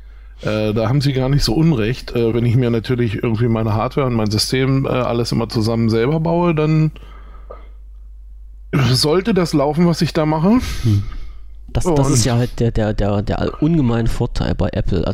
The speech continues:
Speaker 2: das, das kann man ja wirklich nicht von der Hand weisen, dass wenn die, die Hard- und die Software nun aus, aus einem Hause kommt, äh, möge man meinen, dass das halt alles wirklich Hand in Hand geht und funktioniert,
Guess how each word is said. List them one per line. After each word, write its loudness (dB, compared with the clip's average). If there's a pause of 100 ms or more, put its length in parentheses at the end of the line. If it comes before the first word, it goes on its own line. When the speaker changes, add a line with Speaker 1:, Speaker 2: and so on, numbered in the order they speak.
Speaker 2:
das, -2
das 2
kann 2
man 4
ja 2
wirklich 2
nicht 2
von 0
der 0
Hand 0
weisen, 2 (300)
dass 2
wenn 2
die, 2 (260)
die 4
Hard- 0
und 2
die 2
Software 0
nun 2
aus, 0
aus 0
einem 2
Hause 2
kommt, 2 (400)
äh, 2
möge 4
man 2
meinen, 0
dass -2
das 0
halt 0
alles 2
wirklich 2
Hand -2
in 2
Hand 0
geht 0
und 2
funktioniert, -2